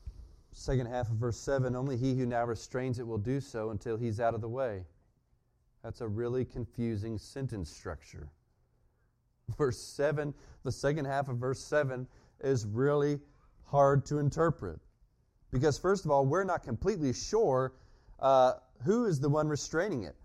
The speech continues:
I would guess it's God. But is there something specific at work there?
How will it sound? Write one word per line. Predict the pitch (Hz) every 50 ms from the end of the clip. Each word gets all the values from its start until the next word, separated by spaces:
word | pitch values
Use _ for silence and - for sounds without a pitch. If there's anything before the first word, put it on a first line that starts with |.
| - - -
I | 117 143 196 196
would | 139 101 85 - - -
guess | - 143 233 240 -
it's | 247 180 139 -
God. | - - 110 87 71 76 80 117 185 - - _ _ _ _ _ _ _ _ _ _ _ _ _ _ _ _ _ _ _ _ _ _ _ _ _ _ -
But | 147 151
is | 180 180 -
there | 165 160 -
something | - - - 208 226 220 - - 208 190 175
specific | 147 - - - - _ - 131 - - - - - - 247 196 - 175 127 143
at | 147 123
work | 117 127 175 202 - - -
there? | 120 101 92 82